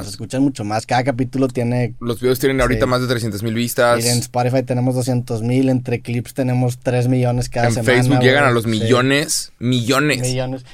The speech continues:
Speaker 1: ¿Qué es la diferencia? O sea, la raza que nos escucha en Spotify y en YouTube sí son nuestros compas. O sea, con ellos no hay pedo.
Speaker 2: Ajá.
Speaker 1: Pero ya cuando trascendimos a, a, a, no sé, güey, a, a Chuchita que está en,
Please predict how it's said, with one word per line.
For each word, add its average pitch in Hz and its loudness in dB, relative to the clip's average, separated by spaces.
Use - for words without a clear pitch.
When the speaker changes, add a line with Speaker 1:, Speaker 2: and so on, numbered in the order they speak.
Speaker 1:
¿Qué 170 2
es 170 0
la 220 4
diferencia? 185 2
O 151 0
sea, 156 4
la 151 4
raza 151 2
que 196 0
nos 185 2
escucha 165 0
en 170 2
Spotify 160 2
y 151 4
en 120 0
YouTube 135 2
sí 147 2
son 156 2
nuestros - 0
compas. 151 0
O 127 0
sea, 127 0
con 139 2
ellos 147 4
no 156 4
hay 147 2
pedo. 147 2
Speaker 2:
Ajá. 120 -2
Speaker 1:
Pero 120 4
ya 160 4
cuando 175 0
trascendimos 156 4
a, 117 2
a, 113 -4
a, 113 -4
no 117 -6
sé, 127 -2
güey, 110 -4
a, 107 -4
a 110 -6
Chuchita 156 -2
que 135 -4
está 123 2
en, 113 -4